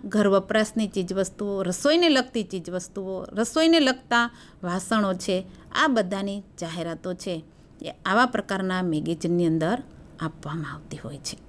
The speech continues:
<clears throat> તે જ રીતના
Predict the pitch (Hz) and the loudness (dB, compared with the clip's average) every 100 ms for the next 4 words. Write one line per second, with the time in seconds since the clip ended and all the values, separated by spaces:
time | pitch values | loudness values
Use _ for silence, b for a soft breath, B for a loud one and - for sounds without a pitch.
0 | - - - 175 160 - - - - - | -4 0 2 0 -2 -10 -20 -20 -20 -20
1 | - B B B B B B B B - | -20 B B B B B B B B -20
2 | - - - - - - - - 294 320 | -20 -20 -20 -20 -20 -20 -20 -6 2 4
3 | 330 311 269 269 277 254 190 | 6 6 4 4 6 6 2